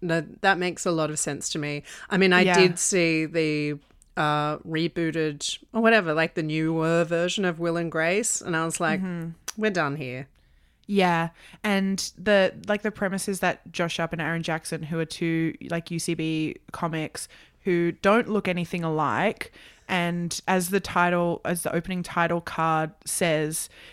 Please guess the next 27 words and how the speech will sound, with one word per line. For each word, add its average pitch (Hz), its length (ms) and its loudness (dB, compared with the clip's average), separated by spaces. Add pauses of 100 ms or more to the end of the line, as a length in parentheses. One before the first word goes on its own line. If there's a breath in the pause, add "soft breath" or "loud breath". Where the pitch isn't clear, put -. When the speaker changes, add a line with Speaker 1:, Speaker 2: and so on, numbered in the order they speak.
(180 loud breath)
Speaker 2:
they 175 220 2
are, 175 280 4 (420 loud breath)
<laughs> - 400 -10
it - 160 -4
says, 196 280 2 (380 loud breath)
"The, 208 120 6
the 208 240 0
two 214 280 0
leads 190 300 2
in 180 80 -2
this 175 220 -2
film 165 340 0
are 170 140 -2
straight - 480 -2
men 160 260 -2
played 165 300 -4
by 165 240 0
L 170 180 0
G 175 180 -4
B 165 220 0
T 160 340 -6
Q 165 240 -2
I 165 120 2
A 165 260 0
plus 165 300 -4
gay 165 240 -2
guys," 226 580 4